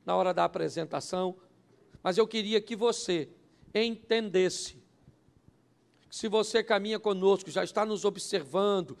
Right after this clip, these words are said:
dando uma olhada pra ver se nós somos sérios, como é que é o negócio, se a igreja, por ser preta, tem alguma coisa maligna. Pra dar uma olhada, se porque eu sou brincalhão, você acha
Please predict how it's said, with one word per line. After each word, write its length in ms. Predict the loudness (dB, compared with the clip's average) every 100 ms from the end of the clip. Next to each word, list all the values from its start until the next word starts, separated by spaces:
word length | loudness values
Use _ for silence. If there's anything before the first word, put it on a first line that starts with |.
| -20 _
dando 260 | 0 0
uma 120 | 0 -2
olhada 420 | -2 -2 -2 -4
pra 140 | -6
ver 160 | -4 -4
se 100 | -4
nós 200 | -4 -4
somos 340 | -4 -6 -8
sérios, 420 | -2 0 2 -2 -6 -14 _
como 200 | -6 -2
é 80 | -2
que 80 |
é 20 | -2
o 40 |
negócio, 600 | -6 -2 0 2 0 -8 _ _
se 100 | -2
a 60 | 0
igreja, 480 | 2 2 0 -2 -8 -16 _ _ -8
por 100 | -6
ser 200 | -2 -4
preta, 500 | 2 4 4 2 -8 -16 _ _ _ _ _ _ _ -4
tem 100 | -2
alguma 280 | 0 -2
coisa 240 | 0 -2 -2
maligna. 580 | -4 -4 -4 -4 -8 -14 _ -20 -20 -20 -20 -20 -20 -20 -20 -20 -20 -20 -20 -20 -20 -20 -20 -20 -20 -20 _
Pra 140 | -8 -4
dar 140 | 0
uma 80 | 2
olhada, 360 | 4 2 2 -2
se 160 | -12
porque 280 | -12 -12 -2
eu 160 | 0 0
sou 180 | 0
brincalhão, 680 | -4 -4 -2 0 0 0 -2
você 300 | -2 -4 -2
acha 420 | 2 2 0 -6